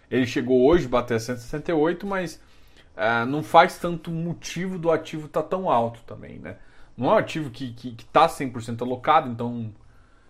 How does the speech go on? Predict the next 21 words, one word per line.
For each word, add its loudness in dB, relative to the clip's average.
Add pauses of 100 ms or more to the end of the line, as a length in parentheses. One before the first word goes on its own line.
(320)
é -8
claro 6
que -8
a -8
gente, -6
é, 2 (220)
o -10
que -4
normalmente 0
gera 2
oportunidade, 2
né? -2
As -4
pessoas -6
gostam 2
de, -4
"Não, -2
eu -2
quero -6
ver -4
exatamente." -6